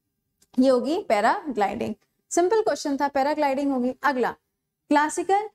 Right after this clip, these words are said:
डांस गुरु डैश जतिन गोस्वामी, आपको बताना है ये कौन से स्टेट से बिलोंग करते हैं। इनको कालिदास सम्मान दो हज़ार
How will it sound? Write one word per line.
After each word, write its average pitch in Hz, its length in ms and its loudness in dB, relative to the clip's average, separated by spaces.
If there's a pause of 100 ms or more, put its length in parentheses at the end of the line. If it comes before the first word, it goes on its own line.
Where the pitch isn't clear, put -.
(160)
डांस 247 680 -2
गुरु 240 300 2 (340)
डैश 233 360 -2 (400)
जतिन 294 380 2
गोस्वामी, 202 540 -2 (240)
आपको 302 320 -2
बताना 233 380 -2
है 277 280 -4
ये 262 100 0
कौन 240 280 0
से 320 140 -6
स्टेट 233 320 -2
से 254 80 -2
बिलोंग 208 320 -2
करते 254 280 -2
हैं। 359 80 -6 (380)
इनको 302 240 2
कालिदास 285 540 -2
सम्मान 240 460 -2
दो 277 120 2
हज़ार 262 360 -2